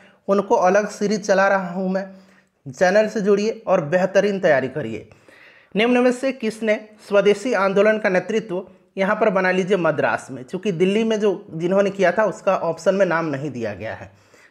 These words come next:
छूट गया है ऑप्शन में नाम। यहाँ पर मद्रास बना लीजिएगा, स्वदेशी आंदोलन का नेतृत्व मद्रास में किसने किया था बताइए। देखिए फ्रेंड्स, आपको याद होगा कि स्वदेशी आंदोलन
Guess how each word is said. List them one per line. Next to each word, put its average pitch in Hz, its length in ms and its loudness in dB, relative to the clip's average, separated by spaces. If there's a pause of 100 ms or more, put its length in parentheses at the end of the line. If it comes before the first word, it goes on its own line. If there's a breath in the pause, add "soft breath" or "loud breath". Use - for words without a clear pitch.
(100)
छूट 208 200 0
गया 202 180 2
है 196 60 2
ऑप्शन 185 260 -2
में 190 120 0
नाम। 220 180 0
यहाँ 185 200 -2
पर 190 140 2
मद्रास 180 420 2
बना 196 200 0
लीजिएगा, 196 480 0 (260)
स्वदेशी 190 480 0
आंदोलन 180 420 2
का 190 80 -2
नेतृत्व 196 500 -4 (320 soft breath)
मद्रास 175 500 0
में 202 120 -6
किसने 156 340 -6
किया 127 240 -2
था 131 180 -6 (440 soft breath)
बताइए। 156 440 0 (1900)
देखिए 220 240 0
फ्रेंड्स, 240 280 0
आपको 196 320 2
याद 190 260 2
होगा 185 300 2
कि 185 180 -8
स्वदेशी 185 560 -2
आंदोलन 185 640 0